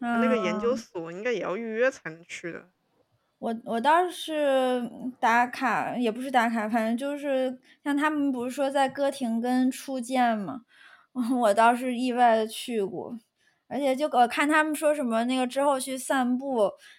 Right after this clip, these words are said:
Speaker 1: 然后从山上往下看小镇什么的，感觉我应该有看过那个景象。他们两个
Speaker 2: 那你不是很有代入感吗？
Speaker 1: 啊，对，很有代入感，他们两个初恋的景象。<laughs> 就，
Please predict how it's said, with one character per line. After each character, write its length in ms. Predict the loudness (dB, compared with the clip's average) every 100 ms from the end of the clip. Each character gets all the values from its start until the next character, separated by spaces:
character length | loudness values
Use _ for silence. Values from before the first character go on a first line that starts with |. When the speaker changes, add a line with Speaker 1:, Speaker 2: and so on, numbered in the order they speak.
| _
Speaker 1:
然 160 | 0 0
后 80 |
从 240 | 2 0 -2
山 240 | 0 0
上 160 | 2 2
往 160 | 0
下 160 | -2 -6
看 340 | -4 0 0
小 240 | 0 -2 -2
镇 280 | -2 -2 -2
什 100 | -4
么 160 | -6
的， 180 | -8 -10 _ -20 _ _
感 160 | -6 -2
觉 140 | 0
我 120 | 2
应 100 | 0
该 160 | 0 2
有 180 | 2 2
看 280 | -2 -4 -2
过 120 | -2
那 180 | -2 -2
个 100 | -4
景 320 | -6 -8 -8
象。 300 | -8 -8 -10 -18 _ _ _ _ _ -10
他 100 | -4
们 100 | -2
两 180 | 0 0
个 60 |
Speaker 2:
那 60 | 0
你 80 | -2
不 20 |
是 40 | -4
很 80 | -6
有 100 | -6
代 220 | -4 -4
入 200 | -4 -8
感 180 | -10 -12
吗？ 180 | -14 -4
Speaker 1:
啊， 260 | 2 4 4
对， 220 | 4 6
很 100 | 6
有 120 | 6
代 160 | 8 6
入 160 | 6
感， 240 | 2 0 0
他 100 | 0
们 120 | 0
两 120 | 0
个 140 | 0 -4
初 240 | -6 -2
恋 240 | 2 2
的 220 | 2 0 -4
景 380 | -8 -10 -10 -4
象。 240 | -2 -2
<laughs> 1040 | -6 -12 -16 -18 -18 -20 -20 -18 -20 -18
就， 100 | -4